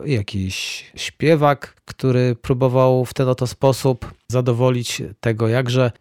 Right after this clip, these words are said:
początkującego wtedy słuchacza. Dzisiaj to naprawdę całkiem inne czasy i dużo prościej jest prowadzić audycje, stacje radiowe i stacje takie, w których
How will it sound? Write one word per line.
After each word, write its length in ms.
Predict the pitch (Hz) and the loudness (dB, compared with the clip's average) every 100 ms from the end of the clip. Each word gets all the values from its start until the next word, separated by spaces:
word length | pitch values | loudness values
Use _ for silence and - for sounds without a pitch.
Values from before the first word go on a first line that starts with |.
| _ | _
początkującego 880 | 113 - 104 - 175 180 - 143 110 | -8 -8 -6 -2 0 2 2 2 0
wtedy 400 | - 90 90 85 - | -2 -4 -4 -8 -8
słuchacza. 640 | - 107 - - - - - | -6 -4 -4 -6 -8 -10 -8
Dzisiaj 560 | 120 139 143 131 123 117 _ | -4 -2 0 2 0 -6 _
to 120 | - | -2
naprawdę 680 | 120 113 123 110 95 92 85 _ | 0 0 2 0 -2 -6 -8 _
całkiem 460 | - 151 156 147 139 | -2 0 2 2 2
inne 180 | 135 127 | 0 0
czasy 440 | 120 120 - 110 | -2 -2 -2 -2
i 160 | 107 180 | -2 -2
dużo 260 | 196 123 | 0 0
prościej 560 | 98 101 110 - 98 87 | -2 -4 -6 -4 -6 -4
jest 320 | 85 - - - | -6 -10 -18 -8
prowadzić 520 | 117 101 101 87 - | -4 -2 -4 -6 -6
audycje, 560 | 92 107 127 - 98 - | -4 -4 -6 -4 -6 -6
stacje 480 | - - 113 - 110 | -10 -6 -6 -4 -4
radiowe 500 | 101 101 98 92 92 - _ 196 | -4 -4 -4 -4 -8 -10 _ -2
i 140 | 180 | -2
stacje 400 | - 110 - 107 | -2 -6 -4 -6
takie, 320 | - 113 110 | -6 -6 -6
w 60 | 107 | -6
których 440 | - 110 - - | -6 -6 -6 -12